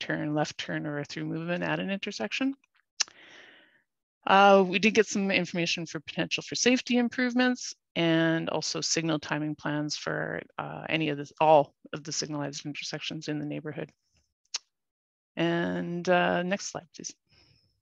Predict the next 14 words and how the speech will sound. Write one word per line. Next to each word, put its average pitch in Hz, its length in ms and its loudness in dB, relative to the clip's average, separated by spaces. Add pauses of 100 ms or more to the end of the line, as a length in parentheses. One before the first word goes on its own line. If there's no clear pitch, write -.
(1700)
We 214 80 8
also 240 320 8
undertook 190 580 0
a 160 120 0
site - 500 0
visit, 147 420 -2 (540)
uh, 151 500 4
with, 165 460 2 (180)
uh, 151 460 0
representatives 151 720 -2
from 147 200 -6
the 139 60 -6
city. 175 460 -2 (400)
And 160 480 4